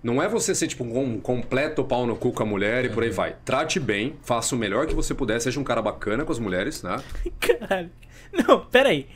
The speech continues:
Speaker 2: Vocês estão entendendo que o, isso que ele tá falando é assim: faça o mínimo. Faça o mínimo, tá? Trate a mulher como um ser humano. <laughs> E, tipo,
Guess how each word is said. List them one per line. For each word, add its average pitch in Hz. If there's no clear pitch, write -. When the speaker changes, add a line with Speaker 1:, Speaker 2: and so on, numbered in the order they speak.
Speaker 2:
Vocês 247
estão 427
entendendo 165
que -
o, 190
isso 240
que 370
ele 226
tá 170
falando 147
é 208
assim: 196
faça 277
o 240
mínimo. 190
Faça 220
o -
mínimo, 170
tá? 196
Trate 302
a 359
mulher 202
como 233
um 233
ser 269
humano. 175
<laughs> -
E, 302
tipo, -